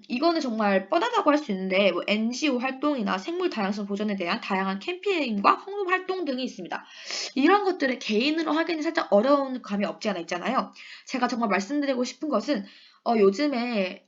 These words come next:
어, 많은 사람들이 생태계를 파괴를 하고, 어, 이제 자연과 인간은, 인간은 자연을 복종하는 관계다라고 생각을 하는 사-,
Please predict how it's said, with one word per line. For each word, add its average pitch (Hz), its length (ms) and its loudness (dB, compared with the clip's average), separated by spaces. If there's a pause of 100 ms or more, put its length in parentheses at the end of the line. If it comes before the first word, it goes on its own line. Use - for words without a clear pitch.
(100)
어, 123 260 -12
많은 208 280 2
사람들이 262 480 2
생태계를 302 500 0
파괴를 330 360 0
하고, 254 440 0 (380)
어, 226 140 0
이제 220 100 -2
자연과 277 560 4
인간은, 208 500 0
인간은 285 360 0
자연을 208 280 -2
복종하는 285 540 -2
관계다라고 190 640 -2
생각을 262 320 -6
하는 285 140 -2
사-, 302 180 -12